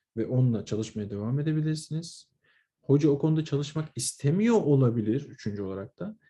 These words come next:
Size yeni bir konu önerebilir ve o konuyla ilgili de çalışma yapabilirsiniz. Burada, e, dolayısıyla seçenekler çok fazla. Ancak ders aldığınız ve üniversitemizde bulunan hocaları öncelikle tercih etmenizi ben tavsiye ediyorum.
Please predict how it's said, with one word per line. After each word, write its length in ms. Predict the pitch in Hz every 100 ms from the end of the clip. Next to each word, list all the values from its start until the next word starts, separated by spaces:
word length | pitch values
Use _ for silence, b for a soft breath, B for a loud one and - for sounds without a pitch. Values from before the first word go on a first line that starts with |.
| b
Size 260 | - 113 139
yeni 260 | 131 143
bir 100 | 147
konu 300 | 131 110 107 -
önerebilir 640 | 120 135 139 143 180 214
ve 40 | 160
o 120 | 156
konuyla 360 | 123 113 104
ilgili 260 | 123 120 110
de 60 | 117
çalışma 560 | 135 123 - 180 247 _ _ _ -
yapabilirsiniz. 800 | 160 165 165 160 - 104 123 147
Burada, 480 | 185 147 170 220 B B B B -
e, 200 | 123 131
dolayısıyla 400 | 139 151 160 156
seçenekler 800 | - - 135 131 143 143 180 175
çok 240 | 165 139
fazla. 360 | - 113 113 143
Ancak 460 | 170 175 147 - - b b b b 170
ders 280 | 185 180 113
aldığınız 800 | 101 92 98 143 170 - - _ _ _ -
ve 280 | 131 127 -
üniversitemizde 920 | 143 165 143 - 101 98 92 104 - 147
bulunan 320 | 131 113 120
hocaları 560 | 143 135 95 95 73 -
öncelikle 460 | 127 110 87 -
tercih 380 | - 120 110 92
etmenizi 580 | 113 - 98 113 156 214 b b b -
ben 240 | 131 170
tavsiye 640 | - 117 110 - 165 147 120
ediyorum. 500 | 127 95 120 185